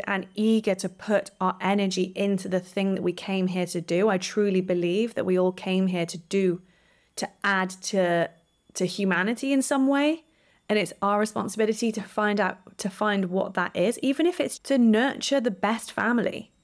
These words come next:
to nurture your children, even if it's to, you know, to, to build a farm, if it's to, you know, focus on being a doctor or focus on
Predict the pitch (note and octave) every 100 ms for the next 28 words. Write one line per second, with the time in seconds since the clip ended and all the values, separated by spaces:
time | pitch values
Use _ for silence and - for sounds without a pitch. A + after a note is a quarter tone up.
0 | _ _ _ - G#3+ G#3 - - C4 B3
1 | - G#3 A#3+ F#3+ - F#3+ _ _ _ -
2 | B3 C#4+ D4 - - - B3 A#3 - _
3 | _ _ _ _ _ _ A#3 A3 F#3 F#3
4 | A3+ A3 _ A#3 F#3+ A3 A3+ A3 - C4
5 | A#3+ F#3+ F3 - F#3+ - - G#3 G#3 G#3
6 | - _ _ _ _ _ _ A3 A3+ F#3+
7 | F#3+ A#3+ A#3+ A#3+ - G#3+ A3 G#3+ G#3+ -
8 | - _ _ _ _ _ _ _ A3+ A#3
9 | A#3 C4 C4 - - A3 F#3+ F3 F3 E3+
10 | - - G#3+ G3+ G3+ A3 G#3 G3+